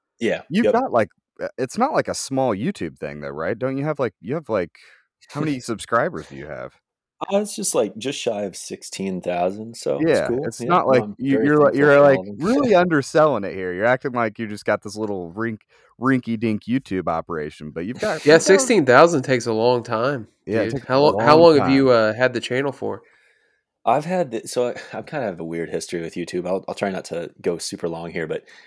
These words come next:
Speaker 1: I started making YouTube videos, like, when I was in, like, high school. So, like, in the early, early days of YouTube, and I was kinda into it really big, but then I got to the point where I kinda dropped off and,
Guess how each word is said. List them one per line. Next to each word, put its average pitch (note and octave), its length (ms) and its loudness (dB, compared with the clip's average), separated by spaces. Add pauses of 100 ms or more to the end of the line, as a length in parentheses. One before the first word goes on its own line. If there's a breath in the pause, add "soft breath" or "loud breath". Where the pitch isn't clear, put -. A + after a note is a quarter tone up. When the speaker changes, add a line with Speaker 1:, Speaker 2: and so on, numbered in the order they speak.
(140 soft breath)
Speaker 1:
I B2 100 -6
started F3+ 260 0
making G2+ 200 -4
YouTube G2 260 -6
videos, F2 320 -4
like, E2 140 -10
when D#2 140 -14
I F#2 40 -10
was F#2 140 -8
in, - 60 -18
like, - 180 -20
high - 240 -10
school. - 360 -14
So, C#2+ 460 -14
like, - 120 -16 (120)
in F#2 140 -12
the D2 180 -12
early, F#2 360 -4
early E2 240 -8
days D#2+ 280 -12
of D#2 80 -20
YouTube, D#2+ 460 -14
and - 180 -20 (180)
I F#2+ 80 -12
was F2+ 140 -10
kinda F2 360 -12 (600)
into G2 320 -4
it F#2+ 220 -2
really F2+ 240 -4
big, F2+ 280 -2
but - 120 -16
then F#2+ 120 -6
I F2 100 -8
got F2 180 -4
to - 80 -8
the - 40 -4
point F2 220 -8
where F2 100 -6
I E2+ 80 -8
kinda E2 220 -10
dropped - 360 -6
off F3+ 300 -8
and, - 160 -20